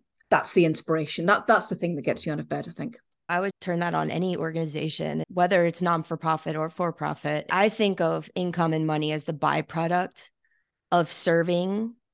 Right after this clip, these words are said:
Speaker 2: authentically in an area that needs help, with people at the center. Consumers are getting smarter with social media and just the way that they're able to receive data and information.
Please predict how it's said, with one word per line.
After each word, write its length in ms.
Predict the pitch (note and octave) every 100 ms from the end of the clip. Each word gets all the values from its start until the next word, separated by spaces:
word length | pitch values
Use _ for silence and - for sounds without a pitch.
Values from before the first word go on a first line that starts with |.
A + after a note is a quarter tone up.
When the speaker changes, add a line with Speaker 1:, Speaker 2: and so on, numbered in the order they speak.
| _
Speaker 2:
authentically 1080 | F3+ E3+ - E3+ D#3+ G3+ F#3 G3+ G#3+ A3+ - - _ _ _ _ _ -
in 140 | F#3+
an 120 | F3
area 400 | E3 D#3+ E3 E3
that 160 | D#3+ -
needs 240 | D3+ C#3+
help, 320 | - C#3+ - - _ -
with 240 | F#3+ F3
people 320 | - G3 F3 D#3
at 100 | -
the 80 |
center. 380 | - C3 C3 D3+ - _ _ _ _ _ -
Consumers 460 | F3+ E3+ G#3 F#3 E3+
are 60 |
getting 240 | E3 D#3+ D#3
smarter 480 | - D#3+ D#3 D3+ D3+
with 320 | D3+ D3 -
social 320 | - D#3 D#3
media 640 | D#3+ D#3+ D#3 - C#3+ - -
and 360 | E3 D3+ D3
just 220 | D3+ D#3 -
the 80 |
way 140 | D#3 D3+
that 100 | D3+
they're 80 | C#3+
able 240 | D#3 C#3+
to 220 | B2 D#3+ D3+
receive 440 | D#3+ - D3+ C#3+
data 260 | C#3 C#3 C3
and 320 | A#2+ C#3 D#3
information. 720 | D3+ D3+ D3 D3 - D#3+ E3